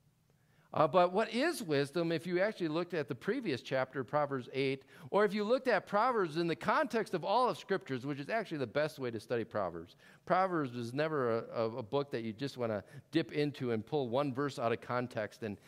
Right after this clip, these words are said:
and take it. You know, it, it really needs to be seen in light of all the Scriptures.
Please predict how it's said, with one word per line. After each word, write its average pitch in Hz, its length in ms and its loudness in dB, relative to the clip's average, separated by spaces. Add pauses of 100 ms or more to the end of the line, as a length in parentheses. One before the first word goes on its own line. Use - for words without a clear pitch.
(140)
and 131 140 0
take 156 160 0
it. 135 140 -2
You 156 60 -2
know, 156 160 2
it, 165 200 0
it 170 140 0
really 175 220 0
needs 151 200 -2
to 127 80 -16
be 123 100 -2
seen 117 480 -2 (360)
in 113 180 0
light 120 240 0
of 92 100 -14
all 95 200 -6
the 95 60 -8
Scriptures. - 680 -16